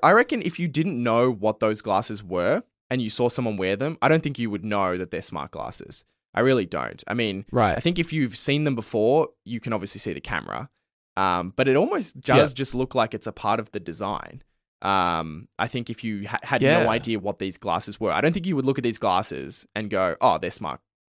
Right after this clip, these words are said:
Speaker 1: glasses," uh, uh, unless you
Speaker 2: Yeah.
Speaker 1: had already seen them before, I think. Um, but they're
Speaker 2: Yeah,
Speaker 1: actually kinda
Speaker 2: that's
Speaker 1: cool.
Speaker 2: true. It's quite, um, it's quite well hidden now, and it doesn't look,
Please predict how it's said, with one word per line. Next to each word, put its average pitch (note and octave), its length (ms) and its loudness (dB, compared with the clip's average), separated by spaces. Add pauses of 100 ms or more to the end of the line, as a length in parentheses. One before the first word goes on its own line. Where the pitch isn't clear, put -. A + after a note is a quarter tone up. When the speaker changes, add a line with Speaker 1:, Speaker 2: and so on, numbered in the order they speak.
(220)
Speaker 1:
glasses," - 540 -8
uh, A#2 160 4
uh, B2 140 6
unless C#3+ 340 4
you A2 200 -8
Speaker 2:
Yeah. G#2+ 220 0
Speaker 1:
had F#2 100 -2
already C#2 240 -10 (420)
seen - 220 -10
them - 100 -18
before, - 320 -14
I - 40 -16
think. - 300 -20 (560)
Um, D#2+ 500 -6 (320)
but C3 100 0
they're C3+ 100 8
Speaker 2:
Yeah, C3 60 6
Speaker 1:
actually B2 180 0
kinda - 220 2
Speaker 2:
that's C#3+ 180 2
Speaker 1:
cool. - 140 0
Speaker 2:
true. E3+ 120 2
It's - 180 -4
quite, - 440 -2
um, C3 240 -4 (1200)
it's - 220 0
quite E3 380 4
well C#3+ 280 6
hidden C3 440 0
now, A2+ 360 -2 (240)
and B2+ 200 -4
it - 180 -8
doesn't D3+ 360 0
look, - 400 -4